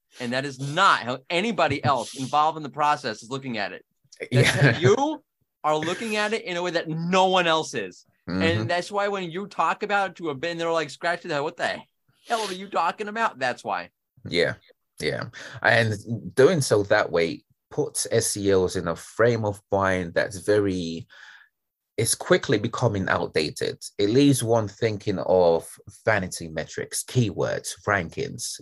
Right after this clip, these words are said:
Speaker 2: They don't necessarily focus on content and pages, because those are assets that you want to build.
Speaker 1: Correct.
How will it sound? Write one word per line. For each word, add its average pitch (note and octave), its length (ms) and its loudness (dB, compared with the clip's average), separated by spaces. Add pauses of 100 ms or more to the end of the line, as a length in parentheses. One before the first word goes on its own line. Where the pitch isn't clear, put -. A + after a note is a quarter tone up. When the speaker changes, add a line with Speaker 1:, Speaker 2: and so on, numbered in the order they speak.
Speaker 2:
They G2+ 200 2
don't A#2+ 240 2
necessarily G2+ 600 -2
focus F#2 540 -2
on E2+ 380 -2
content F#2 560 -4
and D#2+ 180 -8
pages, - 600 -4 (200)
because - 180 -4
those C#3 220 6
are - 160 2
assets - 400 -2
that - 140 -4
you D#2+ 100 -6
want - 200 -6
to - 100 -20
build. B2 320 2
Speaker 1:
Correct. B2 240 -10